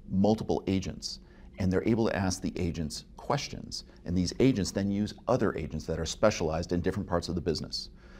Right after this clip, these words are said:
And now they're able to take a complicated question, ask it in Domo. It will then go out to whatever data source it needs, whether it's in Snowflake or it's, you know, within one of the other thousand sort of connectors, and generate answers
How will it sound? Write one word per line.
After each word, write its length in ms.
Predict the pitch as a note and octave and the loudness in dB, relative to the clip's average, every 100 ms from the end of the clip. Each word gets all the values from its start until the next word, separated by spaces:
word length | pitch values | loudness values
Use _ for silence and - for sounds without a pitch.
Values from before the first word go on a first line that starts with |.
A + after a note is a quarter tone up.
| - - | -12 -2
And 160 | F#2+ | 2
now 180 | G#2 A2 | 4 6
they're 180 | B2+ A2+ | 8 8
able 160 | A2 G#2 | 6 4
to 80 | |
take 340 | - F2+ F2 - - - - | 2 0 0 -4 -18 -20 -8
a 100 | E2 - | -6 -4
complicated 720 | - G#2+ A#2+ B2 A#2 G2+ - | 0 2 2 2 2 2 0
question, 480 | D2+ - - - - - - - - - | -4 -4 -8 -10 -12 -16 -20 -20 2 8
ask 260 | G#2+ - | 8 8
it 160 | G#2+ - | 2 4
in 180 | A#2 B2+ | 6 8
Domo. 400 | A2 F2 - - - - - - - - - - - - | 8 6 4 -8 -14 -20 -20 -20 -20 -20 -20 -20 -8 2
It 120 | G2+ | 6
will 100 | G#2 | 8
then 180 | G2+ A#2 | 8 10
go 120 | G#2+ | 10
out 140 | G2 F#2+ | 10 8
to 140 | F#2 | 4
whatever 320 | F2+ G#2+ A#2 | 8 10 10
data 180 | G#2+ G2 | 8 6
source 240 | F#2+ F2 - | 6 2 2
it 60 | |
needs, 200 | E2 D2+ | -2 -2
whether 180 | D2 A#1+ | -6 -8
it's 120 | - | -6
in 100 | D#2+ | -6
Snowflake 580 | - - - G3+ F#3 - - - - | -2 0 0 0 -4 -12 -20 -20 -4
or 200 | E2+ C#2 | -2 0
it's, 280 | - - - | -2 -6 -6
you 120 | - F2 | -4 -2
know, 140 | C2+ | -2
within 440 | D2 E2+ E2 F#2+ E2+ | 0 0 2 2 2
one 140 | F#2+ | 2
of 60 | E2+ | 2
the 80 | E2+ | 2
other 160 | E2 | 2
thousand 340 | - C#2 F2+ F2+ | 4 4 4 2
sort 120 | D#2+ | -2
of 80 | - | -2
connectors, 520 | E2+ F2+ - - - - - - - - - A2 | -2 0 -4 -8 -14 -18 -20 -20 -20 -20 -8 0
and 140 | G#2+ | 2
generate 520 | A#2+ B2+ A#2+ A2+ - - - - - | 6 8 10 10 6 -4 -18 -18 4
answers 500 | C3 C3+ A#2 G2 F#2+ | 6 6 6 4 2